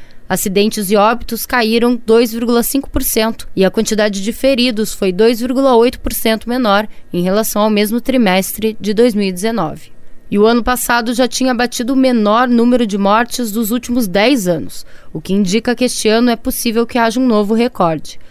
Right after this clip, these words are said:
De acordo com o policial rodoviário federal, a redução anual é reflexo de um trabalho contínuo do órgão.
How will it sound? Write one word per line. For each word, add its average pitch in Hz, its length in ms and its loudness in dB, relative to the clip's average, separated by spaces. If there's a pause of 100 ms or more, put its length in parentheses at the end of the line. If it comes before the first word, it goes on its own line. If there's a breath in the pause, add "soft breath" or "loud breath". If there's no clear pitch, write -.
De 175 100 -2
acordo 214 400 2
com 208 180 -2
o 202 60 -2
policial 202 480 0
rodoviário 190 480 0
federal, 208 500 0 (320 loud breath)
a - 80 -2
redução 233 540 0
anual 226 420 4
é 233 60 4
reflexo 220 640 -2
de 214 140 -6
um 240 80 0
trabalho 208 380 -2
contínuo 240 640 0
do 226 140 -2
órgão. 156 420 0